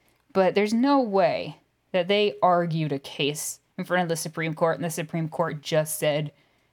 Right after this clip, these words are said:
"The judgment is affirmed," you know? Like, f-, what is it?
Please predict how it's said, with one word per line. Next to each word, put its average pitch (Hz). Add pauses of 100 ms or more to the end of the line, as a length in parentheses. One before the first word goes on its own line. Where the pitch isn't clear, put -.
(160)
"The 165
judgment 156
is 143
affirmed," - (320)
you 170
know? 147 (1000)
Like, 165
f-, -
what 190
is 170
it? -